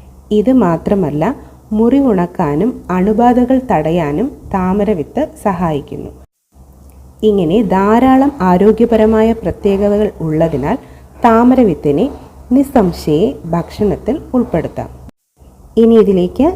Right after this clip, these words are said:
കാൽ ടീസ്പൂൺ ഉപ്പും രണ്ട് നുള്ള് മഞ്ഞൾപ്പൊടിയും കാൽ ടീസ്പൂൺ കുരുമുളക് പൊടിയും ചേർത്ത് കൊടുക്കാം. ആവശ്യമെങ്കിൽ അല്പം മുളക്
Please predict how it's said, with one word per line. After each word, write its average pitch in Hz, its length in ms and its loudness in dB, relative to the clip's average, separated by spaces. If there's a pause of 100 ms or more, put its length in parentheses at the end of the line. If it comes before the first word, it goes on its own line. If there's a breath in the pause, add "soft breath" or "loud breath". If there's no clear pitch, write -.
(140)
കാൽ 196 220 0 (100)
ടീസ്പൂൺ 220 460 0 (280)
ഉപ്പും 190 400 -2 (560 loud breath)
രണ്ട് 214 260 4
നുള്ള് 233 320 6 (140)
മഞ്ഞൾപ്പൊടിയും 180 840 0 (600)
കാൽ 208 240 0
ടീസ്പൂൺ 214 460 -2 (360)
കുരുമുളക് 240 600 4
പൊടിയും 180 360 0 (140)
ചേർത്ത് 165 340 -4
കൊടുക്കാം. 156 380 -6 (180)
ആവശ്യമെങ്കിൽ 202 720 0 (160)
അല്പം 185 340 -4 (240)
മുളക് 180 300 -2